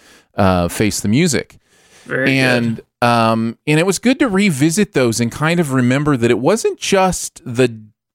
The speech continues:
Speaker 1: like, the dumb humor. It actually was really, those characters are, are fairly well realized, more than you would think. Like, there's, there's an element to them that feels genuine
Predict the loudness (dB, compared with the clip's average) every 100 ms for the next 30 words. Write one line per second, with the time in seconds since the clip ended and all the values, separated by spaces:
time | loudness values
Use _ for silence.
0 | -6 -2 -2 0 -2 0 0 0 -2 -6
1 | 0 2 2 2 0 -2 -8 _ _ _
2 | 0 0 -2 -4 -2 0 2 0 -2 -6
3 | -8 -6 -2 0 2 0 -2 -4 -10 _
4 | -4 -2 -2 -2 0 2 2 0 0 2
5 | 0 0 -2 -2 -2 -8 -4 0 0 0
6 | 0 -2 0 2 2 2 -2 -4 0 2
7 | 2 0 0 -2 -6 -4 2 4 4 2
8 | 2 2 0 -6 -4 -2 -2 -6 -8 -4
9 | -2 0 0 0 -4 0 0 2 -2 0
10 | 0 0 -2 -4 -4 -2 0 -2 -4 -4
11 | 0 0 -2 -6 -2 0 0 -2 -2 -2
12 | -4